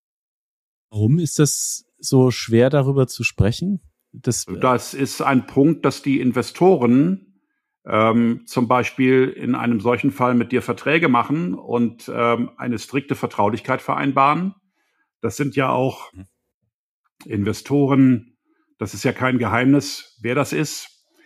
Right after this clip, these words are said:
Speaker 2: die zum Teil sehr prominent sind in der deutschen Wirtschaft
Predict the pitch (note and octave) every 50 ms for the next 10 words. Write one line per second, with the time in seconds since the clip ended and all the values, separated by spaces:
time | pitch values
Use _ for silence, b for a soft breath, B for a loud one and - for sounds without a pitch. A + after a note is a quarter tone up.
0 | b b b b b b b - A2 C3+ C3+ C3 A2 - C#3 B2+ - - C3+ C3
1 | C3 B2 A2+ G2+ F2+ A2+ A#2+ A#2+ - - A#2+ A2 A2+ A2 A#2 B2 D3 C#3+ - E3
2 | E3+ F3+ F3 E3+ - C#3+ C#3 C#3 C3+ C#3 C3+ C#3+ - - D3+ C3+ C3 C#3 C3+ -
3 | - C#3+ C#3+ C#3 - - - - -